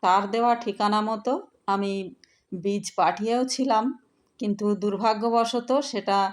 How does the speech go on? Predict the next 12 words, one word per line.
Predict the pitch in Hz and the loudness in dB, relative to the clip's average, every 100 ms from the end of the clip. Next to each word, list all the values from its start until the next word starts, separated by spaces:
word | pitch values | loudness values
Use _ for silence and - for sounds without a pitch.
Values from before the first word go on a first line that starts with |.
| - _ _ _ - | -8 _ _ _ -6
ঠিকানা | 214 214 208 220 202 | -4 2 2 4 2
ভুল | 202 208 220 233 233 220 208 | 0 0 0 0 -4 -6 -4
বলে | 214 233 320 440 _ _ - | 0 2 0 -4 _ _ -6
সে | 202 180 | -6 -2
বীজটা | 202 - 226 254 - _ _ _ - | -6 -4 0 0 -2 _ _ _ -4
রিটার্ন | 202 208 208 202 190 | -4 0 0 0 -4
এসছে। | 170 - 160 151 - _ _ _ - | -8 -8 -10 -10 -18 _ _ _ -2
তার | 180 180 | -2 -2
জন্য | 214 220 - 214 | -4 -4 0 0
আমি | 208 226 - | 0 -2 -2
খুবই | 208 220 220 | -2 -2 -2
দুঃখিত, | 208 208 233 | -4 -4 -6